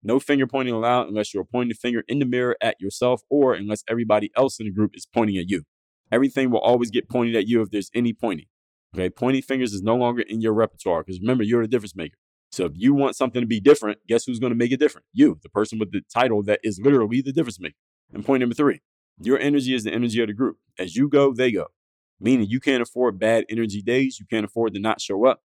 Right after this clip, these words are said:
This is the third day come to life. You wanna see the third day in real life, this is it. And it is not nearly as easy nor as fun as it sounds, but you'll have to gain the experience and see it for yourself to really get it. Again,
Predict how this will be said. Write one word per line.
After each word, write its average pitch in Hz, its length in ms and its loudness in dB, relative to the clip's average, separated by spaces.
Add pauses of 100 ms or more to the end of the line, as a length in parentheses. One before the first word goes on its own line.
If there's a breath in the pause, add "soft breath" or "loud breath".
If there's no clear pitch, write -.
(160)
This 123 160 4
is 131 60 -16
the 120 100 -18
third 135 320 0
day 131 180 2
come 123 220 -2
to 113 100 -4
life. 110 280 2
You 95 100 -10
wanna 120 160 0
see 131 140 -4
the 123 40 -4
third 131 280 -2
day 127 120 2
in 104 140 -4
real 135 240 4
life, 123 260 2
this 110 180 -4
is 113 80 -6
it. 113 160 0 (400)
And 98 160 -4
it 113 60 4
is 104 140 2
not 110 200 -2
nearly 147 480 2
as 101 200 -6
easy 151 360 -4
nor 135 360 2
as 104 160 -4 (100)
fun 127 260 2
as 104 160 -4
it - 120 -14
sounds, 92 500 -4
but 139 300 2 (580)
you'll 120 260 2
have 131 220 0
to 123 140 -6
gain 120 340 0
the 113 160 -6
experience 107 760 0
and 87 140 -6
see 147 260 2
it 123 120 0
for 143 100 -6
yourself 123 520 0
to 95 340 -8
really 120 280 2
get 98 200 -2
it. 78 80 -16 (280)
Again, 95 420 0